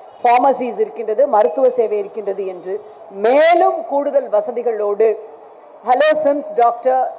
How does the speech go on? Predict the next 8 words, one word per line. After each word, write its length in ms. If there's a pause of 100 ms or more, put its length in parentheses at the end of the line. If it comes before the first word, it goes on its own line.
அ, 220
the 80
health 360
on 160
wheels 220
என்கின்ற 640 (280)
இந்த 400 (240)
அற்புதமான 1300